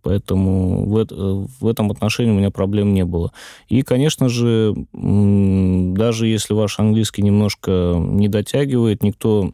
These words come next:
м, не будет над вами смеяться, все, наоборот, э, попытаются как-то вам помочь, как-то объяснить, э, более доступными словами, иногда жестами. А, то есть там люди абсолютно толерантные. И как вот,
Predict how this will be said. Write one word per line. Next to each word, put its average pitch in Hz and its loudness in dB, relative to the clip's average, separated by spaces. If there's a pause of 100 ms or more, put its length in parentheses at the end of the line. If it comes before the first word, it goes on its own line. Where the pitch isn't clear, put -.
(140)
м, 95 2
не 101 2
будет 104 0
над 98 0
вами 101 0
смеяться, 117 -2
все, - -4
наоборот, 98 0 (120)
э, 87 -2
попытаются - -4
как-то 90 -2
вам 92 0
помочь, 123 -2
как-то - -4
объяснить, 107 -2
э, 92 0
более 98 0
доступными 95 -2
словами, 120 0
иногда 101 0
жестами. 120 0 (760)
А, 87 0 (320)
то 87 -6
есть - -8
там 107 0
люди 110 2
абсолютно 101 -2
толерантные. 90 -2
И 90 -4
как - -6
вот, 92 -6